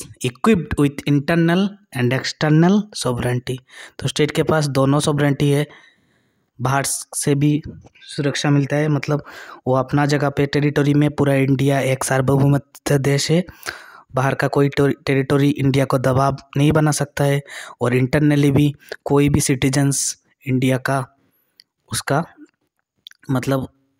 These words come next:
जो विधि है स्टेट का उसको पालन करना अनिवश-, आवश्यक है उसको। ठीक है, तो मतलब क्या निकला इससे, जो स्टेट का जो पावर है वो एब्सोल्यूट है।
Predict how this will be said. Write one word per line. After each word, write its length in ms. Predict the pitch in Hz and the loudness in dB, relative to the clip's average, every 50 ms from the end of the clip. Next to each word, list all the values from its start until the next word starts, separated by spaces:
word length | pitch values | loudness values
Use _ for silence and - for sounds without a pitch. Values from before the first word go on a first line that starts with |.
| - _ _ - | -20 _ _ -8
जो 160 | 139 - 131 | -2 -2 0
विधि 300 | 127 127 139 131 151 175 | 0 0 0 2 2 2
है 260 | 139 151 151 143 139 - | 2 2 0 0 -2 -6
स्टेट 300 | - - - 135 131 - | -8 -4 -4 -4 -4 -4
का 280 | - - 131 123 - - - | -4 -4 -4 -4 -4 -6 -8
उसको 320 | - - - - 147 170 170 - - - - - - _ _ _ _ _ _ _ _ _ _ _ _ - | -8 -8 -4 -2 -2 -2 -2 -4 -12 -18 -20 -20 -20 _ _ _ _ _ _ _ _ _ _ _ _ -6
पालन 280 | 131 127 123 127 127 123 | -4 -2 -2 -2 -2 -4
करना 480 | 127 - 123 127 139 151 180 185 - _ _ _ _ _ _ _ _ _ _ - - _ _ _ _ _ _ _ _ _ - | -4 -4 -4 -2 -2 -2 -2 -4 -8 _ _ _ _ _ _ _ _ _ _ -20 -20 _ _ _ _ _ _ _ _ _ -4
अनिवश-, 640 | 151 135 135 139 135 135 135 123 - - - - - _ _ _ _ _ - - - - _ _ _ _ _ _ _ - - _ _ - - | -2 0 0 0 0 0 -2 -4 -4 -8 -10 -12 -12 _ _ _ _ _ -20 -20 -20 -20 _ _ _ _ _ _ _ -20 -20 _ _ -6 -2
आवश्यक 520 | 143 135 131 131 123 - - 127 - - | 0 0 0 0 -2 -2 -6 -6 -6 -4
है 60 | 117 | -6
उसको। 300 | 120 - - - 127 123 - _ _ _ _ _ _ _ _ _ _ _ _ _ _ _ _ _ _ _ _ _ _ _ _ _ _ - - | -6 -6 -8 -10 -14 -16 -18 _ _ _ _ _ _ _ _ _ _ _ _ _ _ _ _ _ _ _ _ _ _ _ _ _ _ -6 -4
ठीक 180 | 147 139 - | -2 -2 0
है, 120 | 160 165 170 - - _ - _ - | 0 -2 -2 -4 -10 _ -20 _ -8
तो 80 | - 127 | -4 -2
मतलब 400 | 123 127 123 139 147 151 160 - - | -2 -2 0 -2 -2 -2 -2 -2 -2
क्या 120 | 151 143 | -2 0
निकला 280 | 143 147 139 - 143 147 | 0 0 0 0 0 0
इससे, 400 | 139 139 - - 165 180 170 - - - - - - - - | 0 -2 -2 0 0 0 -2 -4 -10 -20 -20 -20 -16 -10 -8
जो 80 | - | -6
स्टेट 260 | - - 139 135 131 - | -2 0 -2 -2 -2 0
का 140 | - 147 | -2 0
जो 100 | 135 139 | 0 0
पावर 320 | 135 - 135 135 135 135 143 | 0 0 0 2 2 2 2
है 200 | 165 196 196 - - | 0 0 -2 -4 -4
वो 100 | - 131 | -2 0
एब्सोल्यूट 640 | 131 123 - - - - 135 127 127 123 123 - - | 0 2 2 0 0 0 0 2 2 0 0 -2 -4
है। 200 | - 123 - | -6 -6 -8